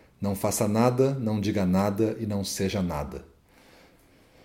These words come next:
Quando nós, vendedores, gestores comerciais, estivermos na direção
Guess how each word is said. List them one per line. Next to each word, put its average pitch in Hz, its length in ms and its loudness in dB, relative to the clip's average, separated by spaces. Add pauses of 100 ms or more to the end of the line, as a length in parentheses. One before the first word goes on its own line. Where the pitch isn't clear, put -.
(300)
Quando 175 280 8
nós, 170 680 6
vendedores, 117 1000 8
gestores 127 580 6
comerciais, 110 800 6
estivermos 110 840 4
na 123 140 6
direção 156 1000 6